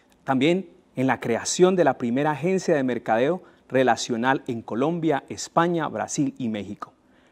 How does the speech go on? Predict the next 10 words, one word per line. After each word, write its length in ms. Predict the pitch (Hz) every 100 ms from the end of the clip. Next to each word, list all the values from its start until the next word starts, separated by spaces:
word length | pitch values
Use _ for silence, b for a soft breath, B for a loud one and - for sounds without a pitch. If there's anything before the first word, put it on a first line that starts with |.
| b
La 140 | 107 110
carrera 500 | 107 113 143 156 -
de 140 | 117 110
Esteban 560 | 101 - 139 113 113 - _ b b -
ha 80 |
estado, 400 | 110 - 113 120
como 220 | 123 101 101
ya 100 | 117
lo 140 | 120
dije, 320 | 117 110 127